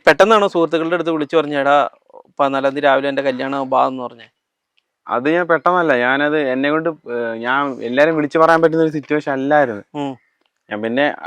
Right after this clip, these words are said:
Speaker 2: എൻ്റെ അടുത്ത കൂട്ടുകാരുടെ അടുത്തെല്ലാം വിളിച്ച് പറഞ്ഞ് പിന്നെ ഞങ്ങൾക്കൊരു ഗ്രൂപ്പ് ഉണ്ട്,
Speaker 1: ആ.
Speaker 2: ഈ മൂന്നും കല്ല് എന്ന് പറയുന്നത്. അപ്പൊ ആ ഗ്രൂപ്പിൽ ഞാൻ ഇങ്ങനെ ഇട്ട്,
Speaker 1: ഉം.
Speaker 2: അങ്ങനെ കല്യാണം തീരുമാനിച്ചപ്പോ പെ-, വരണം.
Speaker 1: ഉം.
Speaker 2: ആ, വരണമെന്ന് പറഞ്ഞു എല്ലാവരും.
Speaker 1: ആ, നാളെ രാവിലെ എൻ്റെ കല്യാണം.
Speaker 2: ആ, രാവിലെ കല്യാണം, ആ, വരണം,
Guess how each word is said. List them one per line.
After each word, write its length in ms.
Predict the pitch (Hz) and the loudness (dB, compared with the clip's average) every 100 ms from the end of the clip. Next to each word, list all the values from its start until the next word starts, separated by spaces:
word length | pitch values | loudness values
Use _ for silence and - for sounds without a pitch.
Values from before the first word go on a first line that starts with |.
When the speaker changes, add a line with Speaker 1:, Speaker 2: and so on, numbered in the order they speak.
| 110 | -10
Speaker 2:
എൻ്റെ 200 | 110 120 | 2 4
അടുത്ത 260 | 117 120 | 4 2
കൂട്ടുകാരുടെ 340 | 151 147 147 147 | 0 2 2 0
അടുത്തെല്ലാം 340 | 139 143 139 | -2 -4 -2
വിളിച്ച് 240 | 135 127 139 | -4 -4 -4
പറഞ്ഞ് 200 | 131 131 | -4 -4
പിന്നെ 400 | 127 127 127 - | -6 -6 -8 -10
ഞങ്ങൾക്കൊരു 320 | 123 123 139 139 | -6 -4 -2 -2
ഗ്രൂപ്പ് 360 | 123 131 123 | -2 -2 -2
ഉണ്ട്, 200 | 117 98 113 | -6 -8 -10
Speaker 1:
ആ. 120 | 147 | -8
Speaker 2:
ഈ 40 | 131 | -6
മൂന്നും 280 | 113 110 | -8 -8
കല്ല് 120 | 107 101 | -10 -12
എന്ന് 120 | 98 | -14
പറയുന്നത്. 240 | 95 92 | -18 -20
അപ്പൊ 140 | _ 107 | _ -10
ആ 100 | 110 | -10
ഗ്രൂപ്പിൽ 380 | 110 117 113 | -10 -12 -8
ഞാൻ 100 | 127 | -6
ഇങ്ങനെ 160 | 123 120 | -6 -8
ഇട്ട്, 400 | 98 101 _ - | -10 -18 _ -12
Speaker 1:
ഉം. 240 | 135 113 _ _ _ _ _ _ _ | -12 -12 _ _ _ _ _ _ _
Speaker 2:
അങ്ങനെ 220 | - 104 101 | -14 -12 -8
കല്യാണം 400 | 101 104 104 104 101 | -6 -6 -8 -8 -10
തീരുമാനിച്ചപ്പോ 540 | 101 101 101 98 101 | -12 -10 -12 -14 -18
പെ-, 260 | 98 95 92 | -16 -16 -10
വരണം. 360 | 101 101 107 _ - | -8 -8 -12 _ -16
Speaker 1:
ഉം. 160 | 135 120 _ _ _ 131 | -14 -14 _ _ _ _
Speaker 2:
ആ, 200 | 123 110 | -20 -20
വരണമെന്ന് 340 | 101 104 110 123 | -18 -14 -12 -10
പറഞ്ഞു 280 | 120 117 | -10 -12
എല്ലാവരും. 260 | 104 101 101 | -20 -20 -14
Speaker 1:
ആ, 40 | 139 | -10
നാളെ 260 | 131 127 | -8 -6
രാവിലെ 280 | 127 131 127 | -4 -4 -6
എൻ്റെ 140 | 131 127 | -8 -6
കല്യാണം. 340 | 135 147 131 | 0 2 2
Speaker 2:
ആ, 280 | 139 127 113 | 2 2 0
രാവിലെ 400 | 110 107 113 110 | -2 -2 -4 -4
കല്യാണം, 340 | 107 107 110 110 | -4 -2 -4 -4
ആ, 380 | 110 - 110 | -6 -10 -10
വരണം, 340 | 101 101 104 | -6 -6 -8